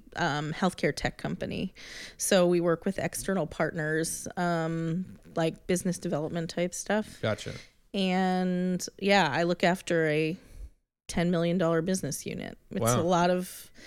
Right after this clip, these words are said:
Speaker 1: work, and it, like, my day job alone is a lot of work. And, you know, listen, if I have to have a job, it's the job to have. Like, I love
Speaker 2: Yeah.
Speaker 1: what we do. I think that, like, the organization is doing great stuff, but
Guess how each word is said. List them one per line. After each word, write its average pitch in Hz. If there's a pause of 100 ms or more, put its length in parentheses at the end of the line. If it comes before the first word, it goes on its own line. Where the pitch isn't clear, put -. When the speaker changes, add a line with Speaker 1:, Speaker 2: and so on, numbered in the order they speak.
(380)
Speaker 1:
work, 311
and 185 (140)
it, 196
like, 214
my 214
day 285
job 262
alone 190
is 165
a -
lot -
of -
work. -
And, 277
you 262
know, 262
listen, 240
if 180
I 208
have 240
to 269
have 240
a 196
job, 196 (1400)
it's 208
the -
job 220
to 233
have. 170
Like, 180
I 196
love 208
Speaker 2:
Yeah. 208
Speaker 1:
what 196
we 202
do. 185
I 175
think 185
that, -
like, 170
the -
organization 180
is 165
doing 170
great 165
stuff, -
but -